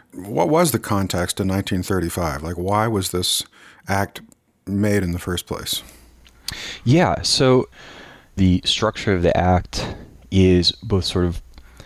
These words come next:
Speaker 2: reflective of the time, but also sort of explains why it's written as it is. And nineteen thirty-five, if we trace it back just a few years before, nineteen oh seven was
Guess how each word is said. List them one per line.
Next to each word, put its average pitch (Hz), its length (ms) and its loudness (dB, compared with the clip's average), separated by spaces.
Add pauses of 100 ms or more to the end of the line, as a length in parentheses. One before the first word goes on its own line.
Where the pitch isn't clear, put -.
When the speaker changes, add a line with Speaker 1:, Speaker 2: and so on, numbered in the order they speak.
(420)
Speaker 2:
reflective 107 560 2
of 90 180 2
the 82 80 2
time, 120 440 0
but 117 160 0
also 90 580 0 (160)
sort - 140 -8
of 87 160 -2 (400)
explains 101 580 0
why 87 240 2
it's 82 260 2
written 95 280 -2
as 82 160 0
it 80 100 2
is. 92 420 4
And 92 320 2 (340)
nineteen 131 400 0
thirty-five, 92 840 2 (720)
if 98 140 -6
we 104 100 2
trace - 280 -2
it 82 80 -4
back 95 180 0
just - 160 -12
a 95 40 0
few 104 500 -2 (100)
years 95 340 0
before, 101 680 0 (760)
nineteen 139 380 2
oh 107 80 2
seven 98 720 2
was 92 540 2